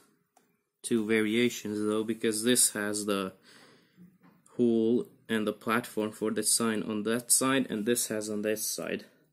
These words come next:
They are not same, 'cause, you know,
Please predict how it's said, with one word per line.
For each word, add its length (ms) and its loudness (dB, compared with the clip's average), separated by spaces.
They 100 -6
are 80 -4
not 220 -4
same, 440 -4
'cause, 160 -8
you 80 -2
know, 320 -2